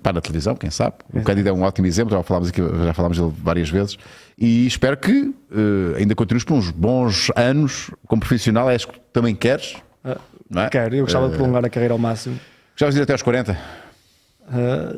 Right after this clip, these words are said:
Speaker 2: não, não, não,
Speaker 1: É possível?
Speaker 2: também tanto.
Speaker 1: Não dá,
Speaker 2: Ah,
Speaker 1: né?
Speaker 2: possível é, mas acho que, ah,
Speaker 1: Nem todos são
Speaker 2: sincero,
Speaker 1: Peps,
Speaker 2: acho
Speaker 1: né? Nem todos são
Speaker 2: nem,
Speaker 1: Peps, é
Speaker 2: nem
Speaker 1: isso.
Speaker 2: todos são Pep.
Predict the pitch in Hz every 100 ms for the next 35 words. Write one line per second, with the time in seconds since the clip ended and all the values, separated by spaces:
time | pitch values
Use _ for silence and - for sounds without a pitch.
0 | - 170 117 123 143 160 107 - - 117
1 | 98 - 135 127 - - 92 90 80 78
2 | 78 - 185 127 120 160 131 147 - -
3 | _ - 123 120 110 123 117 - - 120
4 | 117 117 117 117 113 113 - _ _ _
5 | _ _ _ _ _ _ _ _ - -
6 | _ _ _ 117 110 139 139 - 120 131
7 | 90 - 107 113 143 151 139 131 131 131
8 | 120 117 127 123 -